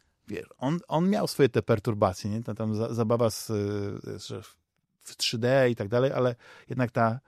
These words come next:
ta dwa D czy dwa i pół D, jakie teraz będzie, to jest to najlepsze rozwiązanie, no, e, tego, tego wszystkiego, no. No ale, e, co ty tam jeszcze, Rafale, e, ostatnio, e, grałeś?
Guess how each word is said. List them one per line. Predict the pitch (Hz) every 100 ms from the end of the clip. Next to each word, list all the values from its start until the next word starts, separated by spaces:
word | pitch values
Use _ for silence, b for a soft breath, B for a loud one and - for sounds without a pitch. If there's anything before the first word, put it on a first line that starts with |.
| b b b
ta | - 107
dwa | 107 113 135
D | 127 127 120
czy | -
dwa | 113 120
i | 127
pół | - 113
D, | 110 113
jakie | 104 107
teraz | 110 107
będzie, | 101 104 98 117 139 160 _ _ _ _ _ _
to | -
jest | 120 -
to |
najlepsze | 120 110 110 -
rozwiązanie, | 101 98 98 92 90 - -
no, | - - _ _ -
e, | - 110 107
tego, | 113 107 104 -
tego | - - 110
wszystkiego, | - - - - - -
no. | 104 - _ B B B B 135
No |
ale, | 156 151
e, | 143 123 123 123 120 120 _ _
co | - 143
ty | 117
tam | 104 107
jeszcze, | 101 107
Rafale, | 101 - 101 95 - - 95 95
e, |
ostatnio, | - - 107 104 98 - -
e, | 104 98 95 92 92 92
grałeś? | 101 90 85 - -